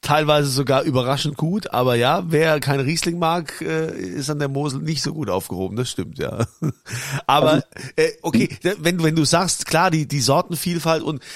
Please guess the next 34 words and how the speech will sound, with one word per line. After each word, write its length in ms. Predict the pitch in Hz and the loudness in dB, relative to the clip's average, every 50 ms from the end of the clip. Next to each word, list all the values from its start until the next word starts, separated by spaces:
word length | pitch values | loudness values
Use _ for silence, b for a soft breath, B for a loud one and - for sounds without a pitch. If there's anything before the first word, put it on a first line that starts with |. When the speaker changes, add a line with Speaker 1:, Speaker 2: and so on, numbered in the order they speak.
| B B B B | B B B B
Speaker 1:
dann 200 | 151 143 175 196 - 156 | 0 0 2 0 -2 -2
beschränken 400 | 156 147 - 165 175 175 - 165 | 0 0 2 0 0 0 0 -2
wir 60 | 151 | -2
uns 200 | 160 165 135 - | 0 0 0 4
doch 260 | - 170 - - - - - 131 - | 4 4 4 2 -2 -6 -8 -4 -2
auf 180 | - 117 113 - | 0 0 0 0
dich 260 | - 214 214 - - | 0 0 0 2 0
und 140 | 143 143 131 | 0 0 0
dein 180 | 120 123 127 | 0 0 2
Weingut, 500 | 120 113 120 156 175 160 196 214 208 - | 2 2 2 2 2 2 2 2 2 2
das, 200 | 185 165 135 - | 0 0 0 0
äh, 300 | 143 143 139 135 123 110 | 0 2 2 0 0 0
Weingut 400 | 113 117 127 143 147 139 135 127 | 0 0 0 2 0 0 0 2
Hai, 280 | 113 110 131 156 170 147 - | 2 2 2 2 0 0 0
ähm, 260 | 127 147 143 143 127 B B B B B B B B B B B | 0 0 -2 -2 -6 B B B B B B B B B B B
die 640 | 95 95 - - - - 151 156 160 175 - - - _ - | -6 -6 -6 -10 -4 -2 0 0 2 0 0 -2 -6 _ -20
Weine, 580 | - 120 120 113 131 123 143 175 190 190 185 | -20 -10 -2 0 2 4 4 4 4 2 0
die 220 | 151 165 175 151 - | 0 0 -4 -2 2
du 160 | - 196 180 | 2 2 2
machst, 460 | 139 127 104 - - - - - - - _ _ _ _ _ _ _ _ _ _ - | 2 0 0 0 -2 -4 -4 -4 -8 -12 _ _ _ _ _ _ _ _ _ _ 0
du 60 | 151 | 0
sagst 340 | 143 143 156 160 160 - - | 2 2 0 0 0 0 0
ja, 220 | 190 185 190 - | 2 0 0 0
klar, 480 | - - - - 131 120 123 156 - - - | -4 -6 -4 0 2 4 4 4 2 2 0
es, 200 | 139 - - - | -2 -2 0 0
äh, 360 | 131 127 131 - - 127 123 113 | 0 0 0 0 -2 -2 -2 -2
gibt, 280 | - 156 - - - | -4 -6 -6 -4 -6
äh, 160 | 143 123 123 123 | -2 0 0 2
Jahrtausende, 1120 | 120 113 113 117 - 123 117 131 147 143 147 151 135 131 135 131 131 127 127 123 - - - | 2 2 0 0 0 2 2 2 2 0 -2 -4 -2 -2 0 0 2 0 0 -2 -2 -4 -4
äh, 360 | - 117 117 113 113 113 110 110 | -4 -2 0 0 0 -2 -2 -2
Rie-, 180 | 135 151 - | -4 -4 -4
äh, 180 | - - - - | -6 -8 -8 -8
Riesling, 400 | - - 131 131 117 - 120 107 | -8 -6 -6 -6 -4 -4 -6 -6
äh, 200 | 98 67 78 92 | -6 -4 -4 -4